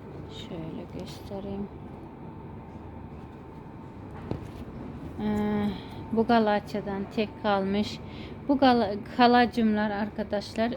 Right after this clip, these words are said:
e, gidiyor. Yaprakları şu dolu doluydu. Şöyle göstereyim. Dolu doluydu. Bu gidiyor. Şu soğanları kalıyor içinde. Bu soğanlardan tekrar yine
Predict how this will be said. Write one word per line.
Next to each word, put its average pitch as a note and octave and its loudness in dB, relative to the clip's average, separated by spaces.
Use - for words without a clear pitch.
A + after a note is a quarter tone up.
e, F#3+ 2
gidiyor. G#3 4
Yaprakları G3 2
şu G3 4
dolu G#3 8
doluydu. G3+ 8
Şöyle G3 4
göstereyim. G3+ 2
Dolu G#3 2
doluydu. F#3+ 4
Bu A#3 2
gidiyor. A#3+ 6
Şu - -4
soğanları A#3 6
kalıyor A#3 6
içinde. F#3+ 0
Bu B3 4
soğanlardan A#3 6
tekrar A#3 2
yine G#3+ 4